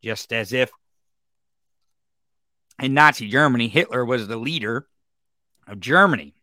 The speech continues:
It was all falling apart at the seams. And the reason why is because not only was the, the Nazi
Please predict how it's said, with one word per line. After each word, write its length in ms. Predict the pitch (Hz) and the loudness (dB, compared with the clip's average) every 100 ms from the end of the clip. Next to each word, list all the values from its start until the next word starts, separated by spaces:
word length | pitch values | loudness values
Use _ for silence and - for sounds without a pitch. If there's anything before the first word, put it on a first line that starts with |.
| _ _ | _ _
It 80 | 113 | -10
was 160 | 120 123 | -2 4
all 180 | 160 | 4
falling 380 | 131 165 165 123 | 4 4 4 2
apart 420 | 82 - 185 120 - | -4 4 6 6 2
at 120 | 110 | -8
the 80 | 104 | -10
seams. 540 | - 170 131 - - - _ _ _ _ _ | -8 -4 -4 -8 -16 -20 _ _ _ _ _
And 80 | 107 | -8
the 60 | 113 | -4
reason 340 | 156 131 113 | -4 -2 -2
why 260 | 139 156 147 | 2 4 2
is 160 | 143 | -2
because 480 | 110 110 131 123 - _ _ _ _ _ _ _ _ _ _ _ _ | -8 -10 -8 -8 -10 _ _ _ _ _ _ _ _ _ _ _ _
not 200 | 139 196 | 2 4
only 420 | 185 160 135 117 - | 4 2 -2 -4 -4
was 420 | 123 117 104 - _ _ _ _ 110 | -2 0 -2 -12 _ _ _ _ _
the, 500 | 123 123 117 110 98 _ _ _ | -6 -4 -4 -6 -8 _ _ _
the 560 | - 95 107 104 98 95 | -18 -10 -8 -8 -8 -12
Nazi 680 | - 107 147 160 - 127 98 | -8 2 2 2 -2 -6 -6